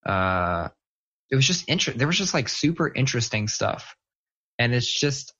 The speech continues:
there's so many people podcasting nowadays.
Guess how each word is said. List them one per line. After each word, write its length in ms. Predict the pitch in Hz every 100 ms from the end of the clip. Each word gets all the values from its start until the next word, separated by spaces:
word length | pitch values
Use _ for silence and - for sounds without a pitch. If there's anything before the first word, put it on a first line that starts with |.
| _ _ _ _ _ _ _ _ _ _ _
there's 220 | 131 120 -
so 180 | 143
many 200 | 165 160
people 300 | 131 131 113
podcasting 600 | 104 110 107 104 98 104
nowadays. 540 | 98 87 87 87 107